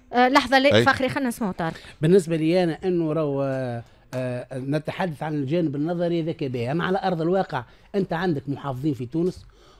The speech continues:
Speaker 3: وي-، ويريدون الفكر الإسلامي ويريدون حزب
Speaker 2: ثقافة.
Speaker 3: ولا تكره وهويته جزء من
Speaker 1: ميكرو
Speaker 3: هويته،
Speaker 1: طارق.
Speaker 3: هذه يعني ف-،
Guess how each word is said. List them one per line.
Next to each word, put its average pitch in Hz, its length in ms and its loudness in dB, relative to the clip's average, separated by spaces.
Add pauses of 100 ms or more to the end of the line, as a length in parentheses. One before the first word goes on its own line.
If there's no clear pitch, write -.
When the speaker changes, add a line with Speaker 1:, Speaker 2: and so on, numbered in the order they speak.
(140)
Speaker 3:
وي-، 170 380 2
ويريدون 170 840 2
الفكر 143 360 -6
الإسلامي 156 560 0 (500)
ويريدون 196 800 6 (340)
حزب 214 180 2
Speaker 2:
ثقافة. 185 160 2
Speaker 3:
ولا 190 260 2
تكره 196 320 -4 (300)
وهويته 202 540 2 (120)
جزء 180 400 0
من - 60 4
Speaker 1:
ميكرو 311 180 6
Speaker 3:
هويته، 190 300 4
Speaker 1:
طارق. 175 140 2
Speaker 3:
هذه 170 360 8
يعني 165 300 6 (440)
ف-، - 360 -8